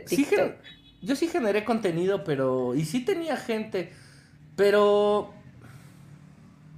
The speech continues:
Speaker 1: siento que ya estoy fuera del contexto de generar contenido para TikTok. Mm, sé que hay gente, mm, adulta que, que le encanta y
Speaker 2: <laughs>
Speaker 1: está
Speaker 2: ¿Te
Speaker 1: ahí.
Speaker 2: dijiste viejo a ti solo?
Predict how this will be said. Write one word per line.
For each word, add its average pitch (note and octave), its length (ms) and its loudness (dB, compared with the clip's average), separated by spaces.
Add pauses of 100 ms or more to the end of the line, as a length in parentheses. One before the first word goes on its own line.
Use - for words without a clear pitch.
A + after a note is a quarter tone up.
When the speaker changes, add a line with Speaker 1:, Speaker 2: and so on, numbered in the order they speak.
(280)
Speaker 1:
siento A#3 320 -6
que A3 120 0
ya F#3+ 100 4
estoy G3 200 0
fuera G3 300 2
del B2+ 360 -2
contexto D#3+ 600 -4
de D#3+ 120 0
generar C3+ 640 -6
contenido C3+ 640 -4
para A2 280 -4
TikTok. A#2 380 -10 (1300)
Mm, C3+ 320 -4 (560)
sé A3 180 -2
que D4 80 -2
hay C#4+ 60 -2
gente, G3 580 2
mm, B2 340 -8 (680)
adulta D#3+ 580 -2
que, A#2 500 -6 (220)
que B2 120 -10
le A#2 120 -6
encanta C3 520 -2
y A2+ 120 -4
Speaker 2:
<laughs> - 0 -
Speaker 1:
está E3+ 220 8
Speaker 2:
¿Te A3 100 10
Speaker 1:
ahí. - 20 10
Speaker 2:
dijiste B3 560 8
viejo B3 360 10
a A#3 140 8
ti A#3 160 4
solo? B3 640 8